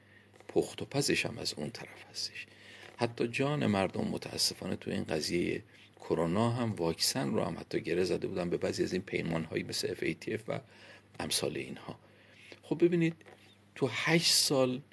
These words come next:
یه همچین فشار شدیدی که در اثر،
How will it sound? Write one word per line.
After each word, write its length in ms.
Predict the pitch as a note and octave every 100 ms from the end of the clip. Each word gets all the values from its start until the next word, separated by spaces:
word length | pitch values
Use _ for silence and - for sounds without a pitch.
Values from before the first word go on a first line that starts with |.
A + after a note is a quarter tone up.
| - - _
یه 260 | A2 A2+ C#3
همچین 680 | A#2 G#2 F2+ - F2 F2 E2+ - - - -
فشار 840 | - - - F#2 - A#2+ B2 A#2 G#2+
شدیدی 800 | - - F#2 - B2+ G#2+ - E2
که 160 | -
در 200 | F2 D#2+
اثر، 520 | - - G#2+ F2+ F2